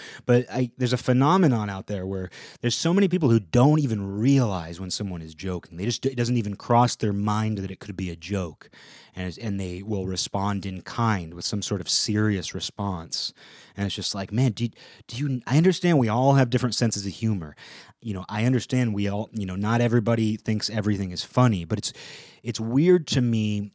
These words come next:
when just someone just simply does not understand, and then, uh, that, and that, that to me is a form of awareness and intelligence. It, 'cause, you know, I don't really like stand-up comedy that much, uh, but when I watch it, I can appreciate it. I know that they're joking. I mean, and part of that's 'cause, you know,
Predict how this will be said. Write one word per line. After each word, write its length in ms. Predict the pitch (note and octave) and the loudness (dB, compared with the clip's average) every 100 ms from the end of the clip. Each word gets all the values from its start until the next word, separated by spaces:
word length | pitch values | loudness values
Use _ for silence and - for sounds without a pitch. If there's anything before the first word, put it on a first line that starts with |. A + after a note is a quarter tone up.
| - | -10
when 280 | A#2 A2 G#2 | -4 -2 -2
just 200 | G#2 - | -4 -4
someone 220 | A2+ G#2+ | -2 -2
just 320 | F#2 - - | -4 -10 -8
simply 520 | - - D3 - G2 | -4 0 0 -2 -10
does 260 | D#2 G#2 F#2 | -8 -8 -6
not 340 | G2+ G#2 G#2+ | -4 -2 0
understand, 1000 | A2 F#2+ F2+ - - A#2+ A#2+ A2 F2 F2 | 0 -4 -6 -8 -6 0 0 0 -2 -10
and 260 | - G#2+ G#2 | -10 -6 -4
then, 400 | G2 G2 F#2+ F#2+ _ | -4 -6 -8 -12 _
uh, 320 | E2+ C2+ C2+ F#2 | -20 -20 -18 -10
that, 240 | A#2+ - - - | -10 -10 -20 -8
and 140 | A#2+ | -2
that, 160 | C3+ C#3 | -2 2
that 140 | D#3+ | 2
to 100 | E3+ | 2
me 120 | G#3 G#3+ | 2 4
is 100 | E3 | 2
a 40 | |
form 300 | - C#3 D3 | 2 2 4
of 140 | A2+ - | 2 0
awareness 680 | A2+ G2+ G#2+ A#2 A#2 A2 A2 | -2 0 4 4 4 2 0
and 100 | F#2+ | -2
intelligence. 920 | F#2+ - C3+ A#2 F2+ D#2 D#2+ - - - - - - - | -6 -4 0 0 -2 -8 -10 -10 -12 -16 -20 -20 -14 -8
It, 100 | B2+ | -2
'cause, 260 | D#3 C#3 - _ _ _ - | 0 -2 -8 _ _ _ -6
you 100 | D3 | -2
know, 60 | |
I 100 | C#3+ | 2
don't 160 | E3+ G3 | 4 4
really 160 | F#3+ F3 | 4 4
like 220 | D3 C#3+ | 4 0
stand-up 480 | - C#3 C3 A#2 - | 0 2 2 -2 -4
comedy 420 | A#2 B2+ C3 A#2 | -2 0 2 0
that 220 | G#2 G2+ | 0 -4
much, 400 | G#2 F#2+ - - | -6 -6 -10 -14
uh, 280 | B2 G#2 G#2 | -8 -6 -6
but 160 | G#2+ B2 | -4 -2
when 100 | C3 | 0
I 120 | B2 | 0
watch 360 | C#3 F#3 F#3+ - | -2 -2 -2 -2
it, 100 | B2 | 0
I 80 | B2+ | 0
can 120 | - | 0
appreciate 720 | A#2 - - G#3+ - D#3 B2+ | -4 -6 -8 -6 -4 -2 0
it. 180 | A2 - | -2 -6
I 140 | B2 B2+ | -4 -2
know 340 | C#3 E3 F#3 | 2 4 4
that 140 | C#3+ - | 4 0
they're 160 | G#2 | -6
joking. 600 | F2 A#2 A#2 - D#2 D2 - | -4 0 -2 -2 -18 -20 -8
I 60 | |
mean, 160 | A2+ A#2+ | -2 0
and 100 | A#2 | 0
part 200 | D3+ D#3 | 2 4
of 40 | |
that's 180 | C#3 A2+ | 4 2
'cause, 240 | - G#2+ - | -2 -4 -2
you 60 | |
know, 180 | G2+ F#2 | -4 -6